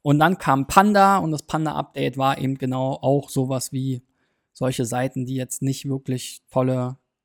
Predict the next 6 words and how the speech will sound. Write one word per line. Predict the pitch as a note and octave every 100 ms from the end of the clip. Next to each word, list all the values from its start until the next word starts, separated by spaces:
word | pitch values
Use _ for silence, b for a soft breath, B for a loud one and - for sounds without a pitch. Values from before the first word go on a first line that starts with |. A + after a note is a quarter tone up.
| _ _ -
User | C#3+ C#3
Experience | C#3+ - - C3 C3 C3 C3+
haben | - B2 B2 B2
oder | C3+ B2 A#2+ B2 _ _ _
spannende | - - B2 C3
Inhalte. | D3 D3 C3 B2 B2+ C3 B2